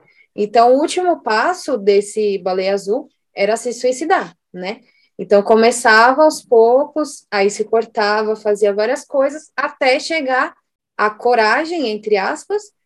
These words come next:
de se suicidar de fato. Então, essa Baleia Azul orientava eles a fazer essa ascensão até chegar ao suicídio. Então, isso é muito grave,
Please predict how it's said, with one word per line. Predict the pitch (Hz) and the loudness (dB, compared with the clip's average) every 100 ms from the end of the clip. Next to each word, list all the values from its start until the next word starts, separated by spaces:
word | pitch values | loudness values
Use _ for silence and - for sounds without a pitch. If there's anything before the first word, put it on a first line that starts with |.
| _ _ | _ _
de | 202 240 | -6 -6
se | 254 269 | -4 -6
suicidar | 262 277 269 262 247 254 | -6 -6 -6 -2 0 0
de | |
fato. | 330 359 226 - - _ 170 185 _ _ | -2 -2 -2 -6 -16 _ -20 -20 _ _
Então, | 185 196 202 208 | -8 0 2 2
essa | 220 233 | 0 -2
Baleia | 220 226 220 233 | 2 4 4 2
Azul | 214 226 247 | 0 -4 -4
orientava | 247 269 302 311 294 - 226 233 285 339 311 | 2 2 2 -4 -8 -6 -4 -4 -2 0 2
eles | 233 233 247 214 | 2 2 -2 -2
a | 220 262 302 _ _ | -2 -4 -8 _ _
fazer | 220 208 233 | -8 -4 -2
essa | 294 302 302 | -2 -4 -4
ascensão | 285 285 277 269 - 247 | -4 -6 -6 -6 -6 -2
até | 285 302 294 | -4 -2 -2
chegar | 285 320 262 262 | -2 -6 -2 -2
ao | 294 | -2
suicídio. | 294 311 320 - 202 170 170 _ _ _ _ _ _ _ _ _ | -4 -10 -10 -6 -6 -6 -16 _ _ _ _ _ _ _ _ _
Então, | - 190 | -6 -4
isso | 190 220 | -2 0
é | |
muito | 214 214 294 | -2 -2 -2
grave, | 320 392 214 180 | 0 2 0 -2